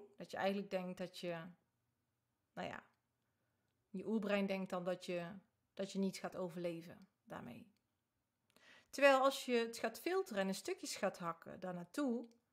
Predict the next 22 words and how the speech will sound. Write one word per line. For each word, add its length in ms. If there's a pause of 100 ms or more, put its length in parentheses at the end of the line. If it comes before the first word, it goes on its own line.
(500)
en 80
gaat 200
kijken 760 (260)
wat 320
de 100
mogelijkheden 960
wel 340
zijn 520
en 100
wat 180
voor 180
opties 600
er 100
allemaal 540
zijn, 500 (1700)
dan 280
zul 240
je 440 (680)
merken 720 (1700)
dat 180
die 180
angst 540